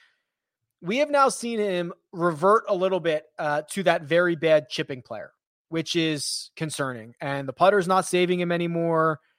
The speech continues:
I, I do worry about this short game here, but the ball striking is, is, is excellent. In terms of excitement level,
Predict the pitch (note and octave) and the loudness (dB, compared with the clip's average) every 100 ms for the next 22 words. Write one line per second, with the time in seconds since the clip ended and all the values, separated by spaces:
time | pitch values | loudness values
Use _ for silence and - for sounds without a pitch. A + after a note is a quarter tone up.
0 | _ _ E3+ F3 - F#3 D#3 - A#3 A#3 | _ _ 2 2 2 -2 -2 -4 -2 2
1 | G3 G3+ F#3+ F3 D#3+ D#3 D#3+ D3+ - E3+ | 4 6 4 4 2 2 -2 -8 -6 -8
2 | D#3+ - C#3 A#2+ A#2 G2 _ - C#3+ C#3 | -8 -8 -10 -10 -16 -18 _ -8 -8 -2
3 | D#3 D#3+ - D3+ D3 C#3+ C3+ B2 - D#3 | 0 0 -2 -4 -4 -6 -6 -8 -12 -6
4 | C#3 A#2+ - - C#3 C3 A#2+ - - _ | -6 -8 -14 -10 -8 -8 -10 -16 -18 _
5 | D#3+ - G3+ C4 C4+ _ _ _ E3+ D#3 | -4 -4 -2 -2 -2 _ _ _ -8 2
6 | G3 F3+ D#3+ - F#3+ G#3+ G#3+ G3+ G3 G3+ | 2 2 -4 4 6 6 4 4 6 6
7 | G3 E3 | 4 0